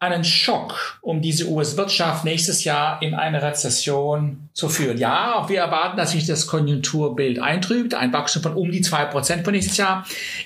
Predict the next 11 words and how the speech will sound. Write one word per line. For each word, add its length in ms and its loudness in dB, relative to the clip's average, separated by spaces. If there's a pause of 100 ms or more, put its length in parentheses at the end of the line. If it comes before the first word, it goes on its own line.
ist 200 2
nicht 160 0
gerade 400 2
hoch 240 -2
für 140 0
die, 340 0 (400)
für 100 -4
die 100 2
Vereinigten 340 2
Staaten. 800 0 (640)
Aber 540 0